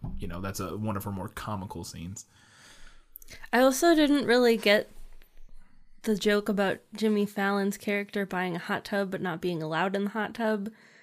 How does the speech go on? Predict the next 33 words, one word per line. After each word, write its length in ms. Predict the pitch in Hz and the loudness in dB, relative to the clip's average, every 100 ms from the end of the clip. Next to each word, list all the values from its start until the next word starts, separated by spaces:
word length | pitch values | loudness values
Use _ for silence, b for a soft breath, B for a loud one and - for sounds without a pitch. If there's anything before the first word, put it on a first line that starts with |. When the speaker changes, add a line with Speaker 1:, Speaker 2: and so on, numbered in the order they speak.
| b - | b -4
Speaker 2:
Is 100 | 190 | -2
it 60 | |
just 200 | 214 226 | -2 -2
'cause 120 | 247 | 0
he's 160 | 190 175 | 0 -2
creepy? 580 | - 226 220 220 220 214 127 | -2 -2 0 -2 -2 -4 -8
Speaker 1:
I, 60 | |
I 40 | 123 101 101 | -8 -10 -2
Speaker 2:
I 20 | 208 | 0
Speaker 1:
don't 40 | |
Speaker 2:
felt 240 | 254 302 302 | 4 6 8
Speaker 1:
know. 60 | |
Speaker 2:
like 100 | 294 | 8
I 100 | 269 | 8
didn't, 280 | 214 190 196 | 6 6 4
I 120 | 190 | 6
didn't 220 | 202 202 196 | 8 8 8
<laughs> 80 | 190 | 6
understand 600 | 269 - - 294 269 - | 6 6 4 4 4 4
the 140 | 226 | 4
Speaker 1:
That 100 | 156 | 6
Speaker 2:
joke. 140 | 190 | 8
Speaker 1:
felt 100 | 185 | 8
like 160 | 180 - | 6 6
there 140 | 147 139 | 6 4
was 100 | 131 | 4
probably 300 | 131 123 113 | 4 4 4
more 260 | 110 107 | 2 0
there, 440 | 104 101 98 98 - | 0 -2 -2 -6 -8
uh, 300 | 117 104 101 | -6 -4 -4
that 240 | 101 104 98 | -6 -8 -6
wasn't, 400 | 101 104 95 80 _ _ _ _ _ - | -6 -6 -8 -14 _ _ _ _ _ -10
yeah, 160 | 110 | -10